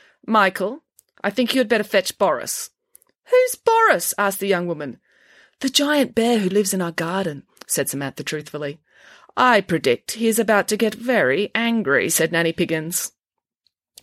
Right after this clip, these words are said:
The young woman decided to cut her losses. She handed over the money and left in a sulk, muttering about con artists and how she had a good mind to call the police.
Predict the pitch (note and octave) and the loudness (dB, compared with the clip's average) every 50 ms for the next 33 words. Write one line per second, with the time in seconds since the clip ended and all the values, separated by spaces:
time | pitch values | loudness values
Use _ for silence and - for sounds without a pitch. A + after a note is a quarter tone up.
0 | - - F3 D3 C#3 B2+ C3+ C#3+ D3 C3+ C3 C#3+ - G3 - - F#3+ E3+ D3+ C3+ | -8 -8 -6 -6 -6 -8 -8 -10 -8 -8 -8 -6 -4 -4 -2 -2 -2 -4 -6 -6
1 | - - - - - C#3+ C#3+ - - C#3+ C#3 C#3 F3 F3+ - - C#3+ C#3 C#3 - | -8 -8 -10 -6 -8 -8 -8 -8 -10 -8 -6 -4 -4 -4 -4 -2 -2 -2 -2 -6
2 | - - - - - - - - - A3+ A3+ G#3 A#3+ B3+ A#3+ G#3 G#3 F#3 E3+ F3 | -8 -14 -16 -16 -16 -10 -2 0 2 2 4 4 4 4 4 6 4 4 2 2
3 | F#3 F3 C#3+ G#2 G2+ A2 - - D#3 D#3 D#3 E3 C#3+ - - - C3+ C3+ C#3 - | -2 0 0 -2 -4 -4 -6 -6 -6 -4 -2 -4 -4 -4 -4 -6 -4 -4 -2 0
4 | - - E3+ E3 C#3+ - - - - - - - _ - D#3+ E3 D#3+ D#3 - C3+ | 0 0 0 -2 -2 -6 -8 -12 -12 -12 -20 -20 _ -4 -2 -2 0 -2 -2 -4
5 | A#2 B2 A#2+ C3 B2 C3 _ - - - - F#3+ E3 B2+ - - A#2+ - - - | -4 -6 -4 -6 -6 -8 _ -6 -6 -2 -2 -2 -2 -2 -2 -4 -4 -4 -4 -2
6 | - - - - - - - - - C3+ C#3 - E3 D#3+ E3+ E3+ - - E3 E3 | -2 -4 -4 -4 -8 -20 -18 -8 -6 -4 -2 0 0 0 0 2 2 2 2 2
7 | D#3+ D#3 - - G#3+ G3+ G#3 G#3 G3+ F3+ D#3 C#3+ C#3 - - F3+ D#3+ D#3+ D#3 D#3+ | 2 -2 0 0 2 2 2 2 2 2 2 0 -2 -6 -4 -4 -2 -2 -2 -4
8 | - F#3+ F#3 G#3 F#3+ C3+ - - - - | -2 0 2 2 2 0 0 -2 -2 -2